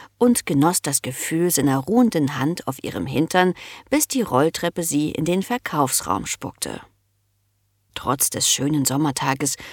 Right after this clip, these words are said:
schoben sich unzählige Familien und Paare durch den Rundgang. Maren ließ sich an den Schauwohnungen vorbeitreiben und suchte nach Inspiration,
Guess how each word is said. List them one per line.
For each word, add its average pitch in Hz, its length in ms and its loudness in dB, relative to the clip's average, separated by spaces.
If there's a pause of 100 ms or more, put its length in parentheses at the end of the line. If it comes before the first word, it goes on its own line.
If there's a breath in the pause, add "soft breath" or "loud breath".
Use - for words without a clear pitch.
(140 loud breath)
schoben 190 320 4
sich 185 280 -2
unzählige 196 680 4
Familien 170 760 2
und 247 300 0
Paare 151 440 0 (300 loud breath)
durch 151 160 -2
den 202 160 0
Rundgang. 131 680 -4 (440)
Maren 156 480 2 (300 loud breath)
ließ 214 200 0
sich - 220 -2
an 165 100 0
den 165 140 0
Schauwohnungen 160 920 2
vorbeitreiben 165 880 0 (340 loud breath)
und 196 160 2
suchte 254 340 2
nach 226 240 2
Inspiration, 233 960 0